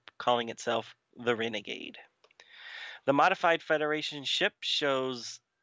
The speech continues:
technology that we've never seen before, like shields that can reflect disruptor power, uh, back at the attacking ship, and also, um,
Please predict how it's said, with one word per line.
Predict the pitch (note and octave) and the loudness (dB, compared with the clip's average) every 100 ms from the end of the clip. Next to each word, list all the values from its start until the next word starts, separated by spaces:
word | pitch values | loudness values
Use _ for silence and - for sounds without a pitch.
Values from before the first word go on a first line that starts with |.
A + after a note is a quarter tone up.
| _ | _
technology | - C3+ C#3+ C#3+ D#3+ D#3 F3 | -4 -2 2 0 0 -8 -10
that | D#3 A#2+ | -4 -4
we've | B2 A#2 | -4 -4
never | A#2 G#2 | -4 -4
seen | - B2 | -6 -6
before, | B2+ C#3+ F3 F3+ | -6 -4 0 2
like | D3+ A#2+ | 2 2
shields | - - D3 D3 D#3+ D3 | 0 0 2 2 0 2
that | C3 A#2+ | 0 2
can | B2+ A2+ | -4 -4
reflect | A#2 - C3 C3+ _ | -6 2 2 2 _
disruptor | - - B2+ C#3 | -6 -4 -2 -4
power, | - B2+ C3 C3+ C#3+ _ _ _ _ _ _ A#2+ | 2 4 4 0 -4 _ _ _ _ _ _ -2
uh, | A2+ | -2
back | G#2 G#2 B2+ B2+ C3 | -2 2 4 4 0
at | A#2+ B2 | -4 -4
the | B2 A#2+ | -8 -6
attacking | A2+ A#2+ A#2 A#2 | -2 -4 -4 -8
ship, | - B2 C#3 | -2 -2 -2
and | - C3+ C3 C3 C3 | 0 4 4 4 0
also, | B2+ B2+ - C3 B2+ B2 A#2+ | 0 0 0 0 2 2 2
um, | A2+ A2 G#2+ | 0 -2 -8